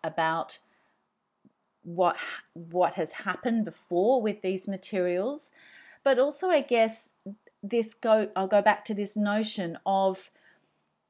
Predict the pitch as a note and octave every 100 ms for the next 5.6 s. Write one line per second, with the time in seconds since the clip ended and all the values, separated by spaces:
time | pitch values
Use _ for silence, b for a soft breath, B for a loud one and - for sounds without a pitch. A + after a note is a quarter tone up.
0 | _ _ _ _ _ _ _ _ _ _
1 | _ _ _ _ - A3+ A3 C4+ C4+ C4
2 | - A#3+ A#3+ - G#3+ G#3+ - B3+ A3 E3+
3 | - G#3 - - - A#3 A#3+ A#3+ - -
4 | - - G3 G3 G3 G3+ A#3 A3+ G#3 -
5 | F3 - F#3+ F3+ -